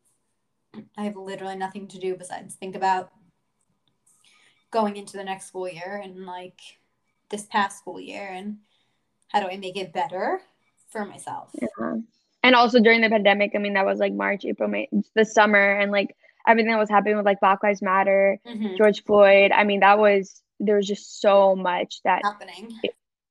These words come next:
Speaker 2: yeah, yeah.
Speaker 1: Yeah.
Speaker 2: Big strain
Speaker 1: Um,
Speaker 2: on mental health.
Speaker 1: yeah. So, so should we go into, like, our, our top things that we do to take care of our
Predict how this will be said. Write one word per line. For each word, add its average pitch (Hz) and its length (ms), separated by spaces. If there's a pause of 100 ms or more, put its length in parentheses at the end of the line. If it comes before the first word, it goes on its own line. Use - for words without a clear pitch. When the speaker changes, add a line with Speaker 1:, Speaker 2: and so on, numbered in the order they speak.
Speaker 2:
yeah, 208 220 (440)
yeah. - 140
Speaker 1:
Yeah. - 520 (460)
Speaker 2:
Big 220 200
strain 214 180
Speaker 1:
Um, 196 60
Speaker 2:
on 196 60
mental - 220
health. - 680 (260)
Speaker 1:
yeah. - 260 (540)
So, 220 1040 (1500)
so 226 640
should 233 200
we 226 120
go 208 300
into, 214 840
like, 190 400
our, 190 220 (320)
our 185 160
top - 500
things 196 320
that 185 160
we 202 120
do - 520
to 247 120
take 233 240
care 190 220
of 214 80
our 285 300